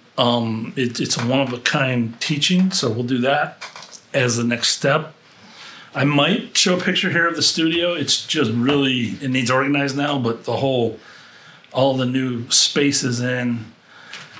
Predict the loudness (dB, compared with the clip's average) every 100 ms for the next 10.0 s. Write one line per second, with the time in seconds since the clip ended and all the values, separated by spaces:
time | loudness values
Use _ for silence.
0 | -6 -4 0 -2 0 2 4 4 2 -2
1 | -4 -2 2 2 0 -2 -8 -16 -14 -14
2 | -14 -20 _ -20 -20 -18 -8 0 2 2
3 | 2 2 0 -4 -2 0 0 0 -2 -4
4 | -6 -14 -4 0 0 0 -2 0 0 -2
5 | -4 -2 -2 -2 -4 -8 -6 -4 -4 -6
6 | -6 -4 -2 0 -2 -4 -8 -20 -20 -20
7 | -18 -18 -16 -16 -14 -4 0 2 0 -2
8 | -4 -6 -4 -2 -2 -2 -4 -4 -6 -10
9 | -8 -4 -2 -2 -2 -4 -6 -6 -8 -8